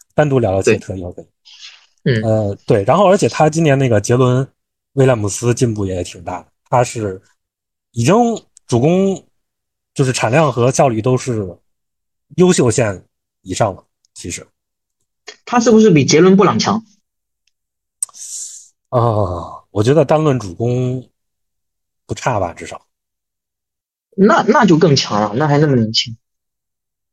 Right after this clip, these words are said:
Speaker 1: 呃，你要论现在的真空纯实力的话，差不多吧。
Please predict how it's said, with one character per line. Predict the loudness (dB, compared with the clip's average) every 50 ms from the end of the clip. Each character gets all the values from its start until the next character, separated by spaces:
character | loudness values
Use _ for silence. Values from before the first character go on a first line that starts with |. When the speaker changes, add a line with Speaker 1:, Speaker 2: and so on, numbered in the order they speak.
| _ _ _ _ _ _ _ _ _ _ _ _ _ _ _ _
Speaker 1:
呃， | -14 -12 -12 -12 -12 -12 -12
你 | -12 -10 -10 -2 2
要 | 2 4 4
论 | 4 4 2 2
现 | 0 0 0 0 0 0 0
在 | 0 2 2 2 2
的 | 2 2 0 0 0 -2 -4 -8 -12 -14 -18 -20 -20 -20 -20 _ _ _
真 | -2 0 0
空 | 2 2 0 0
纯 | 0 -2 -8 -10 -2 0 0 0
实 | 0 -2 -2 -2 0
力 | 2 2 2
的 | 2 0
话， | -2 -4 -4 -4 -6 -8 -12 -16 _ _ _ _ _ _ _ _ _ _ _ _ _ _ _ _ _ _ _ _ _ _ _ _ _ _
差 | -2 0 0
不 | 0 0
多 | -4 -2 0 2 2
吧。 | 2 0 -2